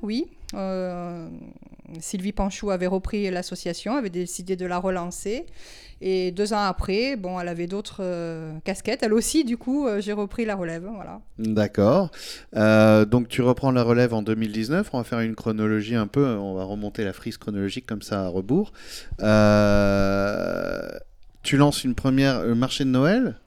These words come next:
Speaker 1: Oui, donc ça, ça n'avait pas encore été, euh, fait. Du coup, euh, je m'étais dit pourquoi pas, euh, ce dernier jour de marché, puisqu'on a le marché hebdomadaire le mardi matin,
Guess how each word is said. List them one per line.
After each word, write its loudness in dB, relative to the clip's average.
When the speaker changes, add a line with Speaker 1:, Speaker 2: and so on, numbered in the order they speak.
Speaker 1:
Oui, -2
donc -6
ça, -6
ça -6
n'avait -6
pas -4
encore -2
été, -4
euh, -4
fait. -4
Du -8
coup, -4
euh, -2
je -8
m'étais -4
dit -6
pourquoi -2
pas, -2
euh, -6
ce -10
dernier -2
jour -6
de -2
marché, -4
puisqu'on -10
a -4
le -8
marché -6
hebdomadaire -4
le -4
mardi -6
matin, -4